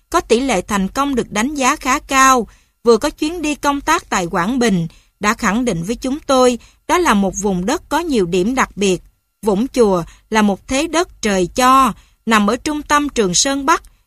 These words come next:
nơi có dãy núi chạy dài hướng ra Biển Đông. Theo phân tích của ông Tuấn, phong thủy phương Đông xưa nay đánh giá một long huyệt đẹp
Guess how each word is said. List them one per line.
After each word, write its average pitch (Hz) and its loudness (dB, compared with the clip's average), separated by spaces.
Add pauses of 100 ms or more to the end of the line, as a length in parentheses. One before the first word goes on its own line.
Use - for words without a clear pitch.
nơi 254 2
có 311 -2
dãy 185 0
núi 262 0
chạy 185 0
dài 180 0
hướng 233 -2
ra 302 -4
Biển 214 -2
Đông. 262 2 (1500)
Theo 233 2
phân 226 0
tích 320 -8
của 220 0
ông 214 2
Tuấn, 233 0 (360)
phong 240 0
thủy 226 -2
phương 220 0
Đông 220 2
xưa 226 2
nay 214 0
đánh 220 -2
giá 233 2
một 254 -4
long 269 0
huyệt 208 -2
đẹp 180 -2